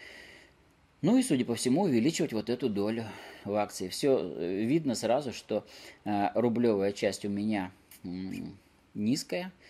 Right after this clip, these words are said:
Ну, либо кэш, я не знаю, ну, вот эта доля неправдоподобно большая.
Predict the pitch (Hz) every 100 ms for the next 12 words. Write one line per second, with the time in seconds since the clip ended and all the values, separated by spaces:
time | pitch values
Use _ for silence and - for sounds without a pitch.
0 | - - _ 135 160 107 - - - -
1 | 107 139 143 113 - 101 107 - - -
2 | 110 139 127 98 92 82 92 113 98 55
3 | - _ _ _ _ _ _ 107 107 131
4 | 92 92 107 92 98 95 92 92 92 101
5 | 95 87 92 - 85 85